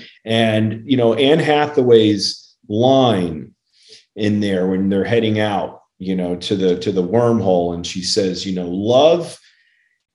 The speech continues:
is the only thing that can transcend time and space. It's the only thing that we know that can transcend,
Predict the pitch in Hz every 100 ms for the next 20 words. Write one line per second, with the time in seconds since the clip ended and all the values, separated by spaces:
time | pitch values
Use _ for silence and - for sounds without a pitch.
0 | _ _ _ 139 139 110 127 127 - 147
1 | 165 180 180 180 175 - 147 131 123 120
2 | - - 123 120 - 117 110 110 - 147
3 | 160 160 - 143 131 127 123 - 131 123
4 | 120 113 110 - 95 73 - - - 123
5 | 160 175 196 196 160 143 135 135 135 123
6 | 117 107 101 95 107 98 117 110 107 110
7 | 104 101 98